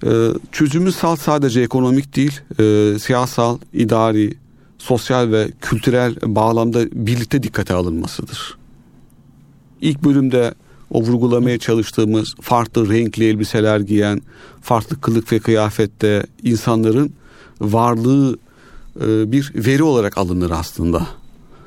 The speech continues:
O veri üzerine şehir bina edilmiştir. Yoksa o insanın o şehre uyarlama, e, kılık ve kıyafetiyle, sosyal yaşantısıyla şehre uyarlama,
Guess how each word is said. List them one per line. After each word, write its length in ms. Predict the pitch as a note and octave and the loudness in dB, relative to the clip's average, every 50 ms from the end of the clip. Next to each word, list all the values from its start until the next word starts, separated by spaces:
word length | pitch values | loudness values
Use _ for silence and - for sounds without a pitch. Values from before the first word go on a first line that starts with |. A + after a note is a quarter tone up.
| - - - - | -20 -20 -10 -4
O 180 | - D3 D3 C3 | 0 0 2 2
veri 200 | C#3 C#3+ D#3+ F3+ | 2 2 2 2
üzerine 460 | F3+ D3 B2+ C3+ A2+ A#2 A2 G#2+ G2 | 0 2 2 2 2 0 0 0 -2
şehir 360 | F#2+ - - G#2+ G#2 A2+ G2+ | -2 -4 -4 -2 0 0 0
bina 280 | G#2+ G#2 G#2+ G2+ F#2+ F#2 | 2 2 2 2 0 0
edilmiştir. 840 | F2+ F2 F#2+ F2+ E2+ - - - - - - - - - - - - - - - - - - - - - - - | 0 -2 -2 -2 -2 -4 -6 -8 -10 -12 -12 -10 -10 -10 -12 -14 -18 -20 -20 -20 -20 -20 -20 -20 -20 -20 -6 -2
Yoksa 440 | - C#3 D3 C#3 - - C#3 C3+ - - - - - - - - | 0 0 0 0 0 0 2 2 0 -4 -8 -20 -20 -20 -6 -2
o 140 | C3 D#3+ D#3 | 0 2 4
insanın 400 | D#3+ D3+ C#3+ C#3 - D3 C#3+ D3 | 4 2 2 2 2 2 2 2
o 160 | C#3 C3+ B2+ | 2 0 0
şehre 360 | - - - C3 G#2+ B2 D3+ | -2 -2 -2 -2 0 0 0
uyarlama, 720 | D3 C#3+ C3+ B2 A#2+ A#2+ A#2 A#2 A#2 A#2 A#2+ B2 A#2+ G#2+ - - - - - - - - - _ - _ _ - | 2 2 4 4 4 2 2 2 0 0 2 0 0 -2 -4 -8 -14 -20 -20 -20 -20 -20 -20 _ -20 _ _ -6
e, 100 | - - | -6 -4
kılık 360 | - - C#3 C#3 C#3 C#3 - | -2 0 0 0 0 0 0
ve 80 | C3 A#2 | -2 0
kıyafetiyle, 840 | - B2 A#2 A2+ A2+ G#2+ - A2 - - B2 A#2 G#2+ G#2+ G#2+ G#2+ | 2 0 2 2 0 0 -2 -4 -2 -2 0 0 2 0 0 -2
sosyal 420 | - - - A2 G#2 - - B2+ A#2 | -4 -4 -4 -4 -4 -2 0 0 0
yaşantısıyla 880 | A#2 G#2+ - - A2 G2+ - A2+ - - - A#2 G#2+ G#2+ G#2+ G#2 G2+ - - - - - - - - | 0 0 0 -2 -2 -2 -4 -6 -6 -2 0 0 2 2 2 0 0 -4 -8 -18 -20 -20 -20 -20 -18
şehre 320 | - - - A2+ G2 C#3 C#3 | -8 -4 -4 -2 -2 -2 -2
uyarlama, 720 | C3+ B2+ A#2 A#2 A2+ A2+ A2+ A#2 A2+ A2 G#2 G2 G2 - | 0 0 0 2 2 2 2 0 0 0 0 -2 -4 -6